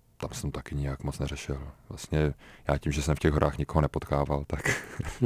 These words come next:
<laughs> tak mě tam, nikdo mě tam neodchytával, žádná horská služba, žádný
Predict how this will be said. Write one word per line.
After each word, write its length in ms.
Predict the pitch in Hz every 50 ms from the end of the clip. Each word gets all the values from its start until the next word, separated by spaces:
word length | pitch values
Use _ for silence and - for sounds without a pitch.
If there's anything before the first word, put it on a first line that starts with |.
| 104 - - 117 98 - -
<laughs> 800 | 143 156 156 151 143 135 127 117 110 101 98 95 92 85 - -
tak 180 | - 92 78 -
mě 100 | 82 76
tam, 280 | 78 76 76 76 71 67 -
nikdo 240 | 80 85 85 87 87
mě 100 | 87 85
tam 160 | - 92 87
neodchytával, 640 | 82 78 76 80 - - - - 80 78 78 80 80
žádná 280 | 73 80 76 73 76 80
horská 360 | 80 80 - - - 78 80
služba, 520 | - - 85 69 67 78 76 73 73 76
žádný 760 | 73 71 76 73 73 71 76 76 76 76 76 73 73 71 71